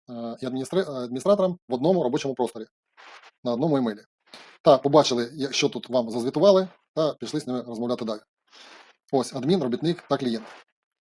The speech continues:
Заходимо на, е, е, роль адміністратора та, е, бачимо, що ми маємо. Це воркспейси, це колокольчик, ваше сповіщення, це ваші питання,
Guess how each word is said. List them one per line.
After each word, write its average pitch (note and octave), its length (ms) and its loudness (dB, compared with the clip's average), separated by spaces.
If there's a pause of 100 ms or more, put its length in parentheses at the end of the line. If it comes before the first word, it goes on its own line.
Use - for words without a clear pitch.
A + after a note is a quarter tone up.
(640)
Заходимо A#2+ 400 -4
на, A2+ 240 -4 (360)
е, A2+ 200 -8 (460)
е, A#2 340 -4
роль B2+ 140 4 (140)
адміністратора E3+ 560 0 (320)
та, C#3+ 240 4 (440)
е, A#2+ 180 -6
бачимо, B2+ 280 -2
що C3+ 100 -6
ми B2+ 80 -4
маємо. G#2+ 220 -6
Це C#3 100 -2
воркспейси, F3+ 520 -2 (220)
це D3 140 -2
колокольчик, B2 500 -4 (880)
ваше A#2 260 0
сповіщення, D#3+ 600 -2 (400)
це C#3 140 0
ваші A#2 240 -4
питання, F3 500 0